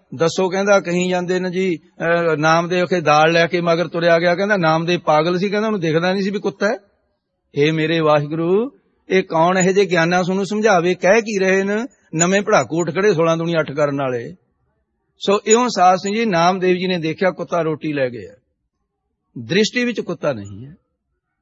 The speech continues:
ਲੋਕਾਂ ਨੂੰ ਕੁੱਤਾ ਦਿਸਦਾ ਹੈ, ਕਿਉਂਕਿ ਉਹ ਤਾਂ ਇਸ ਵੇਲੇ ਨਿਰਵਿਕਲਪ ਸਮਾਧੀ 'ਚ ਹੈ। ਦਾਲ ਚੁੱਕੀ, ਮਗਰ ਮਗਰ ਜਾਂਦੇ ਨੇ, "ਭਗਵਾਨ ਜੀ, ਇਹ ਰੋਟੀਆਂ ਹੀ ਇਕੱਲੀਆਂ ਰੁੱਖੀਆਂ ਖਾਓਗੇ?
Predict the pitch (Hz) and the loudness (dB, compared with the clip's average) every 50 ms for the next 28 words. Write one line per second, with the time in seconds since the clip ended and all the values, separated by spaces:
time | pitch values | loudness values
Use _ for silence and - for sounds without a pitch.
0 | _ _ _ _ _ _ - 147 135 135 131 - 170 180 202 196 208 190 - 202 | _ _ _ _ _ _ -6 -4 -4 -2 0 0 0 0 0 -2 -4 -4 -2 0
1 | 196 190 220 233 226 - 220 110 101 - _ _ _ _ _ _ _ _ _ _ | 0 2 0 -2 -2 -4 -12 -16 -16 -18 _ _ _ _ _ _ _ _ _ _
2 | - 185 202 226 214 233 226 220 - 202 220 233 226 - 240 226 - - 185 190 | -2 -2 -2 0 2 2 2 2 4 2 2 2 2 2 0 -2 0 0 0 0
3 | 202 - 220 220 220 202 156 143 175 220 247 - 247 240 247 226 - 220 220 233 | 0 0 2 2 2 2 2 2 0 0 0 0 0 0 0 -2 -4 -4 -4 -4
4 | 208 220 208 175 - - 98 - _ _ _ _ _ _ _ _ _ _ _ _ | -4 -6 -8 -10 -12 -18 -20 -20 _ _ _ _ _ _ _ _ _ _ _ _
5 | _ _ _ _ _ _ _ - 120 117 131 135 147 170 165 - 156 143 - 185 | _ _ _ _ _ _ _ -8 -2 0 2 4 4 2 0 -2 -8 -8 -6 -6
6 | 208 233 277 370 381 _ _ _ _ _ _ _ _ _ _ _ _ - 135 139 | -4 -4 -4 -6 -8 _ _ _ _ _ _ _ _ _ _ _ _ -6 -2 0
7 | 147 170 190 185 185 185 180 185 175 156 165 160 160 160 175 175 175 170 190 180 | 0 0 0 0 -2 -2 -2 -2 -2 -2 -2 -2 -2 -2 -4 -6 -6 -6 -6 -4
8 | 185 185 180 180 165 165 175 165 180 190 202 220 233 247 247 269 - _ _ _ | -2 0 2 2 0 0 -2 -2 0 0 0 0 0 -2 -4 -6 -10 _ _ _
9 | _ _ _ _ _ _ _ _ _ _ _ - 185 190 202 180 170 165 147 - | _ _ _ _ _ _ _ _ _ _ _ 0 2 2 2 2 0 -2 -2 -2
10 | 180 190 208 208 180 208 196 202 208 208 208 190 175 - - 202 196 196 185 185 | -2 -2 0 0 -2 -2 -2 0 0 0 2 0 0 -2 -2 -2 -2 -2 0 0
11 | 180 180 185 196 190 208 208 214 214 214 | 0 2 2 2 2 2 4 4 4 2